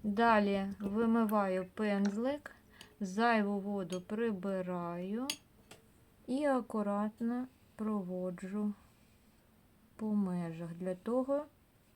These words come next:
щоб менш була чітка лінія. Зробили. І тепер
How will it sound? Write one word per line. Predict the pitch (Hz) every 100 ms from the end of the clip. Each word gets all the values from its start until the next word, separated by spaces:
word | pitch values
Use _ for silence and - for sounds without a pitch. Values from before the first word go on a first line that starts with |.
| _ _ _ _ _ - -
щоб | 208 180 _ _ _ -
менш | 196 202 233 262 254 -
була | 196 196 190 214
чітка | - 175 - 190 196 185 - - - - - _ - -
лінія. | 185 196 185 180 165 165 170 - - - - - _ _ - - - - - - - -
Зробили. | 208 208 233 190 180 196 277 - - - - _ - - - - - - - - -
І | 440
тепер | 427 277 247 277 285